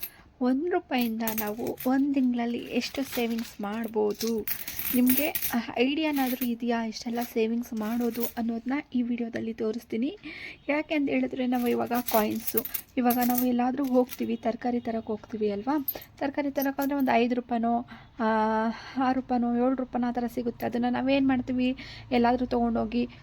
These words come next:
ಟಿ ವಿ ಹತ್ರನೋ, ಇಲ್ಲ ಯಾವುದಾದ್ರೂ ಟೇಬಲ್ಲು, ಡೈನಿಂಗ್ ಟೇಬಲ್, ಫ್ರಿಡ್ಜ್ ಹತ್ರ ಈ ಥರ ಇಟ್ಟಿರ್ತೀವಿ. ಅದು ಮತ್ತೆ ನಮ್ಮ ಕೈಗೆ ಸಿಗೋದೇ ಇಲ್ಲ ಅಲ್ವಾ? ಇಲ್ಲ ಮಕ್ಕಳು ಏನಾದ್ರು ತೊಗೊಂಡು ತಿನ್ಕೊಬಿಟ್ಟಿರ್ತಾರೆ, ಇಲ್ಲ ಏನಾದರೂ ಅವಶ್ಯಕತೆ ಇದ್ದರೆ ಅದನ್ನು ಕೊಟ್ಬಿಡ್ತೀವಿ,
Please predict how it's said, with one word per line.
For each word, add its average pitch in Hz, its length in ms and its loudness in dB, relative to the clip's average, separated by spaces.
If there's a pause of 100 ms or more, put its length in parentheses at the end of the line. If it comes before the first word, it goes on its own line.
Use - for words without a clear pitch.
(160)
ಟಿ 262 120 6
ವಿ 240 140 4
ಹತ್ರನೋ, 220 460 0 (400)
ಇಲ್ಲ 240 120 6
ಯಾವುದಾದ್ರೂ 226 400 6
ಟೇಬಲ್ಲು, 226 560 2 (440)
ಡೈನಿಂಗ್ 233 380 6
ಟೇಬಲ್, 226 400 0
ಫ್ರಿಡ್ಜ್ 233 420 -2
ಹತ್ರ 226 220 -2 (300)
ಈ 254 60 0
ಥರ 247 160 -2
ಇಟ್ಟಿರ್ತೀವಿ. 233 680 0 (580)
ಅದು 262 180 4
ಮತ್ತೆ 294 320 4
ನಮ್ಮ 294 160 2
ಕೈಗೆ 254 320 -2
ಸಿಗೋದೇ 233 400 6
ಇಲ್ಲ 202 160 -2 (300)
ಅಲ್ವಾ? 220 240 2 (120)
ಇಲ್ಲ 220 160 2
ಮಕ್ಕಳು 220 360 -2
ಏನಾದ್ರು 233 300 2
ತೊಗೊಂಡು 226 360 0
ತಿನ್ಕೊಬಿಟ್ಟಿರ್ತಾರೆ, 233 840 0 (460)
ಇಲ್ಲ 262 120 4
ಏನಾದರೂ 247 440 6
ಅವಶ್ಯಕತೆ 240 500 0
ಇದ್ದರೆ 262 360 -2
ಅದನ್ನು 226 420 2
ಕೊಟ್ಬಿಡ್ತೀವಿ, - 540 0